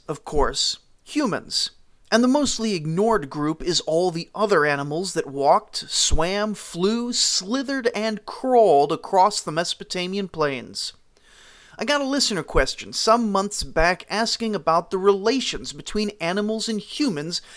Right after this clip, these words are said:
in the ancient world. And I, at that moment, just happened to be reading a book about the history of animals in the ancient world. And also, I really like animals, so you're getting this episode.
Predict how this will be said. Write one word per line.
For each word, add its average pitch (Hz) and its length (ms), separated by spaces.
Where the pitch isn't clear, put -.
in 226 140
the 262 180
ancient 143 400
world. 170 520
And 208 320
I, 202 380
at 180 240
that 185 220
moment, 254 640
just 170 360
happened 147 520
to 185 120
be 190 180
reading 190 420
a 226 60
book 311 320
about 170 320
the 160 80
history 180 640
of 233 160
animals 233 560
in 151 180
the 185 160
ancient 143 420
world. 226 400
And 220 120
also, 294 500
I 262 60
really 311 260
like 277 320
animals, 202 460
so - 160
you're 240 140
getting 220 340
this 208 200
episode. 117 540